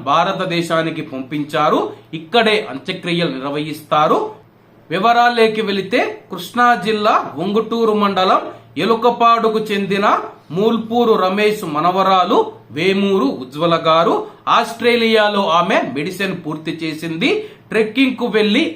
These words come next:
ఆమె మరణించింది. ఉజ్వల గోల్డ్ కాస్ట్ లో గల బాండ్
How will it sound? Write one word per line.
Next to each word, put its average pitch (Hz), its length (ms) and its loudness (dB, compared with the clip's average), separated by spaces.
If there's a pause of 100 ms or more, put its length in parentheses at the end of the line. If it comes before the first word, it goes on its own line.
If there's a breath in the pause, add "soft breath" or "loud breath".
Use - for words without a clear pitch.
(180)
ఆమె 170 160 0 (120)
మరణించింది. 170 720 0 (560 loud breath)
ఉజ్వల 247 420 0 (380)
గోల్డ్ 233 360 2 (100)
కాస్ట్ 208 420 2
లో 196 80 2 (160)
గల 185 140 2 (500)
బాండ్ 233 340 4